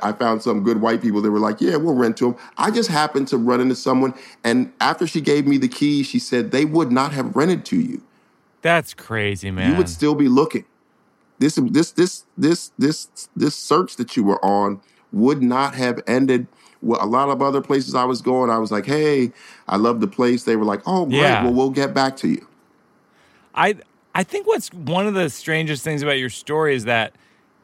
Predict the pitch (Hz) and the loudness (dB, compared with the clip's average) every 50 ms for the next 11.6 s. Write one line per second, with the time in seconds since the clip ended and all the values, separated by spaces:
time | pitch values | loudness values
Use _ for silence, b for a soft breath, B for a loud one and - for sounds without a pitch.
0 | _ _ _ _ - - 127 135 135 131 120 123 147 165 175 160 - 156 131 - | _ _ _ _ -12 -4 -2 -2 -2 -2 -2 0 0 0 0 0 -2 -4 -4 -2
1 | - 135 117 95 113 151 156 160 160 185 220 262 262 208 - 135 156 185 220 220 | -4 -6 -4 -4 -4 -2 -2 0 0 0 0 0 -2 -4 -2 0 2 2 2 2
2 | 226 220 190 160 123 _ _ _ _ _ - 143 147 143 139 131 117 135 131 127 | 0 -4 -6 -8 -10 _ _ _ _ _ -6 -4 -2 -2 -2 0 0 0 0 0
3 | - 127 120 104 131 127 117 104 107 107 127 156 185 202 196 139 143 139 127 135 | -2 -6 -4 -2 -2 -2 -2 -4 -6 -4 -2 0 0 0 -2 -2 -6 -6 -4 -6
4 | - - 151 190 185 165 - 156 202 220 339 339 311 240 247 214 196 165 139 120 | -4 -4 -2 -2 -2 -2 -2 -6 -4 -4 -4 -4 -2 0 0 0 0 -2 -4 -6
5 | 127 160 202 240 240 240 196 165 135 131 139 135 - 139 143 139 135 139 135 110 | -6 -2 -2 0 0 2 0 0 0 -2 -4 -4 -2 -2 0 0 0 0 0 -4
6 | b b b b b b b _ - 113 127 180 214 220 170 - 185 185 165 170 | b b b b b b b _ -10 -4 0 0 0 0 0 0 -2 0 2 2
7 | 170 160 135 135 135 127 135 185 208 180 139 - 101 101 101 - - 127 98 98 | 2 2 2 0 -2 0 0 0 0 2 2 2 2 0 0 -2 -2 0 2 2
8 | 110 117 160 185 196 170 139 - 147 143 131 131 131 113 139 139 135 127 120 110 | 4 4 4 4 4 2 0 0 -2 -2 0 -2 -2 -2 -4 -4 -4 -6 -4 -2
9 | 160 180 185 175 165 165 127 104 170 180 196 196 185 165 147 135 135 131 135 - | 0 0 0 0 -2 -6 -4 0 2 2 4 4 2 2 -2 -2 -4 -4 -2 0
10 | 107 131 143 147 147 135 143 143 127 135 143 151 156 165 165 - - - 147 131 | 0 2 2 2 0 0 -2 -4 -2 -4 -4 -2 -2 -2 -2 -4 -4 -2 0 0
11 | 107 - - - - - - 117 131 139 - - | 0 -2 -8 -12 -16 -2 0 2 2 4 2 0